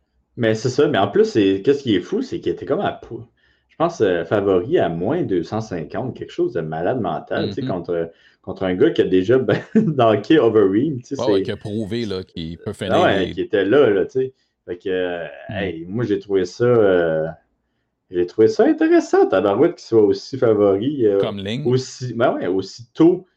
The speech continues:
Speaker 1: dans sa carrière, là. Fait que, ouais, du beau travail, du beau travail.
Speaker 2: Ouais, ouais, vraiment. Euh, donc, félicitations à lui. On va s'en aller tout de suite, Oli, à l'U F C deux cent cinquante-neuf. Il y a bien ça.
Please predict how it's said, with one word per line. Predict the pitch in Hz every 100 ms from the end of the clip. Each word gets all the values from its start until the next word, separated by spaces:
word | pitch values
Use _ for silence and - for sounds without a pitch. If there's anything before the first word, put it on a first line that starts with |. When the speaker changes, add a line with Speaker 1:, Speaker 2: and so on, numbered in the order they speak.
| _ -
Speaker 1:
dans | 101
sa | 107
carrière, | 107 90 85 98 87
là. | 80 156 -
Fait | 113
que, | 92 92
ouais, | 110 185
du | 120
beau | 120 170
travail, | 165 120 120 139 104
du | 104 120
beau | 220
travail. | - 110 92 - _ _ _ _
Speaker 2:
Ouais, | 101 107
ouais, | 107
vraiment. | 95 101 113 92 101 - _ _ -
Euh, | 85 85 85
donc, | 82 82 -
félicitations | 104 - 151 131 190
à | 143
lui. | 120 151 220
On | 117
va | 117
s'en | 123
aller | 131 190
tout | 131
de |
suite, | - 151
Oli, | 117 101 123 147 -
à | 95 95
l'U | 107 123
F |
C | - 196
deux | 160
cent | 185 180
cinquante-neuf. | 160 131 131 - 120 156 _ _ _ _ _ _
Il | 160
y |
a | 208
bien | 180 165
ça. | - 180 160